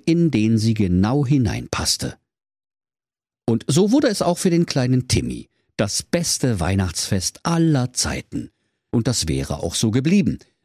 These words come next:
wenn er nicht in der ersten großen Pause nach den Weihnachtsferien aus Versehen in den Schneewittchenapfel gebissen hätte,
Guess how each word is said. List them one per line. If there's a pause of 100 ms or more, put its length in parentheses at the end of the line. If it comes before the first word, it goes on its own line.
wenn
er
nicht
in
der
ersten
großen
Pause
nach
den
Weihnachtsferien
aus
Versehen (260)
in
den
Schneewittchenapfel
gebissen
hätte,